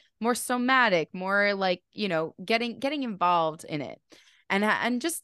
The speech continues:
engaging with it. That's the word, engaging with it, right? And leveling with it. And so I said, w-, to me, what it feels like is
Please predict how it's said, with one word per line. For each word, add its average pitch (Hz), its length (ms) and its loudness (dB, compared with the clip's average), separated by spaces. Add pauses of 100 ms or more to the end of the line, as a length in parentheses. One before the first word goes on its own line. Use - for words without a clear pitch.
(140)
engaging 240 720 0
with - 140 -10
it. - 140 -14
That's 226 200 0
the 220 60 -4
word, 156 160 -4
engaging 175 600 -2
with 78 160 -14
it, - 200 -14
right? 170 240 0 (640)
And 180 420 2
leveling 185 480 2
with - 160 -12
it. 80 180 -10
And 190 120 -6
so 196 340 4 (800)
I 208 60 -4
said, 196 300 6 (200)
w-, - 360 -14
to 247 120 4
me, 269 320 2
what 214 160 2
it 151 140 -4
feels 117 260 -4
like 80 320 -6 (540)
is 190 400 2